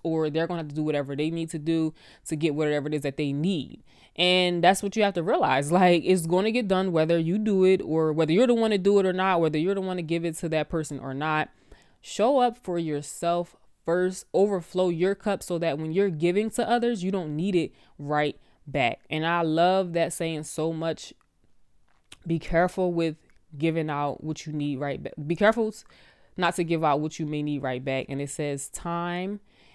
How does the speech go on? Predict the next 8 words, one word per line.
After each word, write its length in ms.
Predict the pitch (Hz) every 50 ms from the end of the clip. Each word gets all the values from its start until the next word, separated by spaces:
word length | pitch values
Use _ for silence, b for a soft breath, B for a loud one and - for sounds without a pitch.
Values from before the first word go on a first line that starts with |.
| b b -
And 180 | 170 170 175
that's 160 | 185 214 208
so 640 | - - - - - 208 220 233 240 240 233 214 170
important. 560 | 147 160 160 - - 180 175 131 131 135 135
Like, 220 | 135 139 143 147 -
time 500 | - - 190 185 190 202 208 208 208 185
is 160 | 180 175 -
so, 680 | - - - 180 180 175 180 175 175 170 170 170 165 -